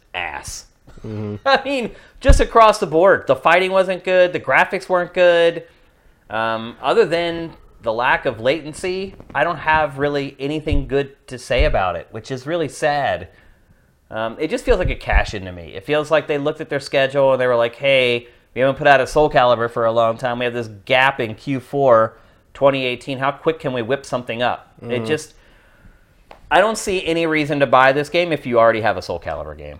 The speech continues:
Speaker 1: Maybe that's the best way to put it. There's no,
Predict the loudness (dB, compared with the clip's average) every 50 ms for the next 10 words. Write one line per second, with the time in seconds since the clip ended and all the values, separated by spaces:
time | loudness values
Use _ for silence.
0 | -16 -10 -8 -6 -2 -2 -2 -2 -4 -6 -8 -8 -8 -8 -10 -12 -14 -14 -14 -14
1 | -14 -14 -14 -14 -16 -20 -20 _ _ _ _ _ -6 -4 -4 -4 -4 -2 2 4
2 | 4 6 6 4 4 2 -2